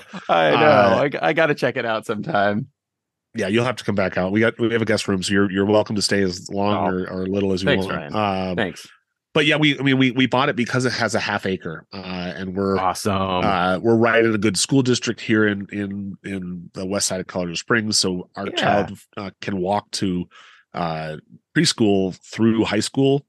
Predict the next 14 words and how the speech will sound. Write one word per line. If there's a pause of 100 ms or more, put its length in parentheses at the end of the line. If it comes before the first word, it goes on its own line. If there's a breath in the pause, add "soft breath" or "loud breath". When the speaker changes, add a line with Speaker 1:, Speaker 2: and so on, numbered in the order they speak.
(100)
Speaker 2:
are
all
within
a
two
block
radius
of
our
house.
Speaker 1:
Wow.
Speaker 2:
Uh,
which
is